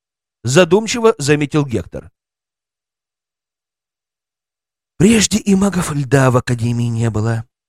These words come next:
но всё имеет свойство меняться», отрезала я и поднялась. «Ладно, мне пора, а то Драксис не любит опоздунов. Но вот мало того, что теперь у меня ни на что не будет времени, так девчонки станут приставать с вопросами».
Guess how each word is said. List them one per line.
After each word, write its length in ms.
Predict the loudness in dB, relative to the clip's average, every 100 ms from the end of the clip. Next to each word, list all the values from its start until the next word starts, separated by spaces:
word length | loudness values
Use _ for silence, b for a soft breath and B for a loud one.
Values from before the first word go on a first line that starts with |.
| -4
но 220 | 0 0
всё 240 | 0 -4 -4
имеет 340 | -4 -4 -6
свойство 440 | -6 -4 -4 -6 -6
меняться», 680 | -6 -4 -6 -6 -8 -10 -14 _ _
отрезала 500 | 2 4 4 4 4
я 180 | 4 2
и 140 | 0
поднялась. 720 | -2 -4 -2 -2 -4 -8 -14 -18 _ _ _ -2
«Ладно, 520 | 0 2 2 2 0
мне 300 | -2 0 0
пора, 420 | 2 2 2 -2 -6
а 120 | -6 0
то 100 | 0
Драксис 560 | 0 -2 -4 -6 -6
не 180 | -4 -2
любит 380 | 2 0 0 -6
опоздунов. 720 | -8 -4 -2 0 0 -2 -6 _ _ _ 2
Но 100 | 2
вот 160 | 2
мало 260 | 2 2 2
того, 260 | 2 2
что 140 | 2 -2
теперь 320 | 0 0 0
у 80 | 0
меня 280 | 0 0 -2
ни 100 | 0
на 140 | 0
что 180 | -2 -2
не 120 | -2
будет 260 | -2 -2 -2
времени, 520 | -2 -2 -2 -4 -4
так 200 | -4 -2
девчонки 500 | -2 0 2 0 0
станут 340 | -4 -2 -2 -2
приставать 420 | -2 0 -2 -2
с 60 | -2
вопросами». 640 | -2 -4 -8 -10 -12 -20